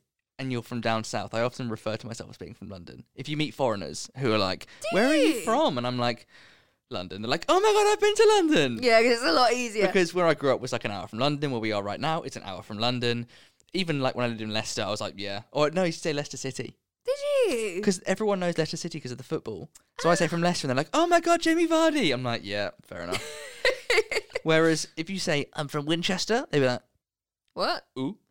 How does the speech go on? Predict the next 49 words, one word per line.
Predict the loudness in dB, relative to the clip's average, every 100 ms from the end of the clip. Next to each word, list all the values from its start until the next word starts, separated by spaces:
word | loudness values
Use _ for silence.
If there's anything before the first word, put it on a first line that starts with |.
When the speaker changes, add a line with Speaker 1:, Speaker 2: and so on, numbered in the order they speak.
| -6
Speaker 2:
Who? | -4 -2 -2
Speaker 1:
Ooh, | 0
eh?" | 2 0 -2
Speaker 2:
<laughs> | -6 -4 -6 0
Oh, | 2 4 6 8 8 6
are |
these, | 4 0 0 -2 0
are | 0
these | 0 -2 -18
foreigners | -2 4 6 6 4 2
that | 2 2
you've | 2 0
described | -2 2 2 2
French? | 2 2 2 -6 -4 -4
<laughs> | -4
Speaker 1:
Well, | -6 -4
no, | -6 -8 -14
I | -12
mean, | -6 -6 -8 _ _ _ _ _
some | -16 -14
of | -14
them | -14
might | -16 -14
be. | -12 -12 _ -4
Speaker 2:
Any, | -4 -4 -12 -6
eh, | -4
but | -4 -4
you, | -6 -6
what | -6 -4
you | -4
mean | -4
is | -4
anybody | -4 -4 -6 -6
that's | -8 -10
n-, | -14 -12 -6
not | -2
living | -2 -2
in | -2
Speaker 1:
Anyone | 0 0 -2 -2
who | -4
is | -4
Speaker 2:
the | -4
Speaker 1:
not | -4
from | -4
Speaker 2:
U | -6
K. |
Speaker 1:
England. | -6 -8 -8
Speaker 2:
Yeah, | -12 -16
yeah. | -20